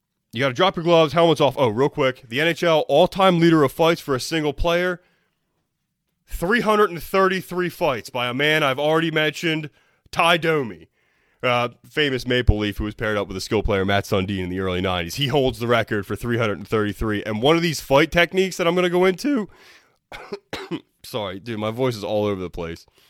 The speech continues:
One of these fight techniques I'm gonna go into, when I first learned it, it was introduced to me as the Ty Domi. But real quick, all right, so if you ever get in an ice hockey fight, you got,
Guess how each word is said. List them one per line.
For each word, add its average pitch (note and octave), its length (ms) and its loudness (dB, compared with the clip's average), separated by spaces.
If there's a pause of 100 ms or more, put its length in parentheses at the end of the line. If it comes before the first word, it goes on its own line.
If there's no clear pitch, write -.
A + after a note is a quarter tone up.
(260)
One C#3+ 240 -2
of F#3 60 0
these F#3 160 -2
fight D#3+ 240 0
techniques C#3 420 -2
I'm A#2+ 80 -2
gonna A#2+ 140 -2
go A2+ 180 0
into, G#2+ 420 -4 (960)
when C3 160 -4
I C3 80 0
first D#3+ 340 -2
learned D3 280 0
it, A2+ 120 -4 (280)
it C3 100 -4
was C#3+ 160 -2
introduced D3 580 0
to C#3 60 -6
me A#2+ 220 -2
as B2 300 -2
the B2 220 -4
Ty A2 320 -4
Domi. G2 460 -8 (460)
But C3+ 120 0
real F3+ 180 6
quick, D3+ 240 2
all E3+ 100 6
right, A#2+ 180 0
so D3 100 -2
if D3 100 -2
you G3 80 6
ever B3 180 8
get G#3 320 6
in E3+ 100 2
an D#3+ 80 4
ice E3+ 180 6
hockey D#3 280 2
fight, D3 340 2 (640)
you C3+ 100 -8
got, D#3 240 0